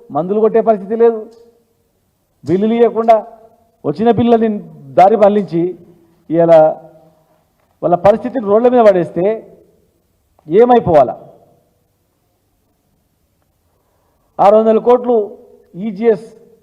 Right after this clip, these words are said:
రోడ్లకు సంబంధించినటువంటివి, పంచాయతీ బిల్డింగ్లు కట్టిండ్రు. టార్గెట్ పెట్టి సర్పంచ్లు, "మా పీరియడ్ అయిపోతుంది, మా పేరు వస్తు-, ఉంటది,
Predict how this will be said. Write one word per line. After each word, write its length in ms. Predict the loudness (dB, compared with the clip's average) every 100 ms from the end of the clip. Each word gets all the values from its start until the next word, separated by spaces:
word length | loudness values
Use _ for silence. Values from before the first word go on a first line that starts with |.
| _
రోడ్లకు 320 | -6 -2 0
సంబంధించినటువంటివి, 880 | 0 0 -2 -4 -4 -6 -4 -6 -10 -20 _ _ _ _ _ -6
పంచాయతీ 380 | -2 0 0
బిల్డింగ్లు 380 | -2 -4 -2 0
కట్టిండ్రు. 340 | 0 -2 -12 -18 -20 _ _ _ _ _ _ _ _ _ _ _ 0
టార్గెట్ 440 | 2 2 0 0
పెట్టి 220 | -4 -2
సర్పంచ్లు, 760 | 0 2 0 0 -2 -4 -6 -6
"మా 120 | -2
పీరియడ్ 320 | -2 -2 0
అయిపోతుంది, 520 | 0 0 -4 -4 -8 -4
మా 100 | -4
పేరు 280 | -2 -2 -4
వస్తు-, 320 | -6 -14 -14
ఉంటది, 440 | -6 -4 -4 -8